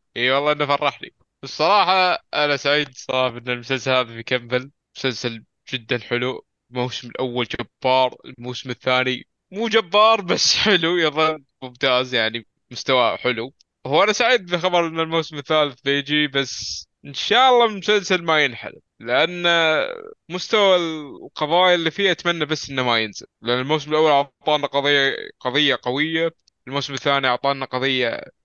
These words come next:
حلوة، الموسم الثالث شكله بيعطينا قو-، قضية إن شاء الله بتكون قوية، يعني، من اللي شفناه في الحلقة الأخيرة بتكون القضية قوية في الموسم الثالث وبس. ب-، فأتمنى لكن ما ينحل بالمسلسل. في أحد ثاني شافه يا شباب؟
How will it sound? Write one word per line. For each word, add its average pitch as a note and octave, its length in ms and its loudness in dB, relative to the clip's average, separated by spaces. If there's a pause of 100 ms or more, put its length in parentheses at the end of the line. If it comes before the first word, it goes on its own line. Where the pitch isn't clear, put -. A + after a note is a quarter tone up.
(120)
حلوة، D#3+ 500 2 (300)
الموسم F3+ 300 -4
الثالث G3 640 0 (120)
شكله F3 360 0
بيعطينا E3+ 480 0
قو-، F#2 560 -4
قضية D3+ 420 2 (340)
إن D3 60 -18
شاء G3 160 2
الله G3+ 120 2
بتكون F3 240 -8
قوية، C#3+ 440 -2
يعني، A2 400 -4
من C3 60 -8
اللي C#3 120 -4
شفناه D#3 260 -2
في C3+ 60 -4
الحلقة D3+ 280 -2
الأخيرة F3 300 2
بتكون F#3 280 -4
القضية F3 640 0 (120)
قوية C#3+ 380 0
في G2+ 120 -16
الموسم A2+ 340 -12
الثالث G#2 360 -2 (160)
وبس. - 380 -6
ب-، D#3 240 -2 (100)
فأتمنى F#3+ 600 0
لكن E3 320 -2
ما D#3+ 160 4
ينحل D3 360 -2
بالمسلسل. B2+ 1040 -6 (320)
في D#3+ 100 0
أحد D#3+ 180 -2
ثاني F3 180 2
شافه E3+ 720 -4
يا D#3+ 60 -2
شباب؟ F#3+ 240 -8